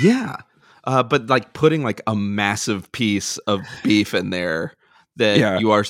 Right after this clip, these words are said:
Speaker 1: also, like, i-, it's, it, giving something that looks like a soup but has this, like, massive log in the middle that you don't have a knife to cut up.
Speaker 2: Yeah.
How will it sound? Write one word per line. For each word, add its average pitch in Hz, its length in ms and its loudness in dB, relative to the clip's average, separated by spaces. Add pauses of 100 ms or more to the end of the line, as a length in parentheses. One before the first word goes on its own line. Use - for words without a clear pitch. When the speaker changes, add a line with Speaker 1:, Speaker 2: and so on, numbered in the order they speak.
Speaker 1:
also, 107 340 2 (100)
like, 101 400 -2
i-, 95 180 -8
it's, 143 300 -8
it, 123 140 2 (840)
giving 156 200 0
something 139 220 -2
that 113 160 -2
looks 107 300 -2
like 120 160 0
a 113 40 -2
soup 107 360 0 (100)
but 101 180 0
has 101 420 -4
this, 104 260 -4
like, 101 160 -6 (1120)
massive 107 880 -2
log 98 520 0 (360)
in 113 120 0
the 107 80 -2
middle 98 260 0
that 92 120 -2
you 104 80 -4
don't 92 180 -2
have 98 160 -2
a 95 40 -4
knife 98 220 -2
to 101 80 -4
cut 92 240 -2
up. 76 180 -2 (840)
Speaker 2:
Yeah. 117 320 2